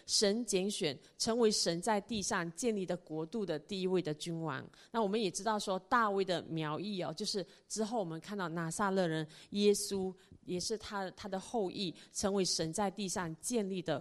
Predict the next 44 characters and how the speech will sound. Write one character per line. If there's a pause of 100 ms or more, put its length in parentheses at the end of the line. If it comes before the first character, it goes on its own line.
(140)
国
的 (180)
永
久
的
君
王
哦。 (340)
所
以
之
后
我
们
就， (260)
啊，
看
到
记
载 (260)
大
卫
手
下
的 (240)
几，
几
名
大
将
哦，
他
们
其
实
也
就
是 (300)
大
卫
姐
妹
的，
呃，